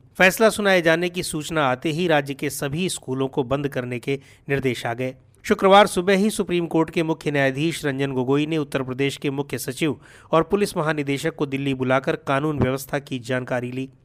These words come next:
उससे एक दिन पहले मुख्यमंत्री योगी आदित्यनाथ ने जिले के सभी जिलाधिकारियों और पुलिस अधीक्षकों के साथ वीडियो कॉन्फ्रेंसिंग के जरिए वस्तु स्थिति की जानकारी ली और कानून व्यवस्था दुरुस्त रखने के लिए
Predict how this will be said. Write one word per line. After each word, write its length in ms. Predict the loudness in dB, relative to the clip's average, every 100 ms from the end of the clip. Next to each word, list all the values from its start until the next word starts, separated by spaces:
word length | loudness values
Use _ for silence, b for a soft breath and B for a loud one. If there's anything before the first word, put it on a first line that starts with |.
| -2
उससे 300 | 2 6 6
एक 80 | 6
दिन 140 | 2
पहले 260 | 0 2 2
मुख्यमंत्री 500 | 0 -2 -4 0 2
योगी 220 | 2 2
आदित्यनाथ 540 | 0 0 -4 -4 -2 -2
ने 160 | -2 -4
जिले 280 | -2 -2 -2
के 140 | -4
सभी 340 | -6 -6 -4 -4
जिलाधिकारियों 800 | 0 -2 -2 0 -2 0 -2 -4 B B 0
और 120 | 0
पुलिस 360 | 0 -4 -2
अधीक्षकों 460 | -4 -4 -6 -4 -4
के 120 | -4
साथ 260 | -2 0 0 -2
वीडियो 340 | -6 -2 0
कॉन्फ्रेंसिंग 640 | 0 -4 -4 -6 -4 -8
के 120 | -6
जरिए 400 | -2 -2 -2 -8 -12 B B B B
वस्तु 280 | 2 2 0 -6
स्थिति 320 | -8 -10 -10
की 120 | -6 -2
जानकारी 480 | 0 2 0 0
ली 160 | 0 0
और 120 | 2
कानून 380 | 2 0 0 -2
व्यवस्था 400 | 0 -2 -2 -6
दुरुस्त 300 | -4 -6 -6
रखने 260 | -10 -8 -6
के 160 | -6
लिए 280 | -4 -4 -4